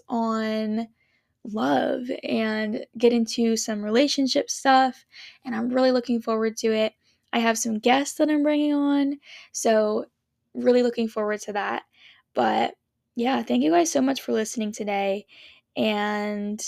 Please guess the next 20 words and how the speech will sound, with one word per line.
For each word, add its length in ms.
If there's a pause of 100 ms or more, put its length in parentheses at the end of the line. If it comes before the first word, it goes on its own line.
(420)
it 80
seems 260
fitting 300
to 40
say, 540
don't 240
forget 240
to 80
choose 340
joy. 380 (640)
<laughs> 640
I 40
hope 200
you 80
know 240
that 160
you 140
are 80
so 260
loved 480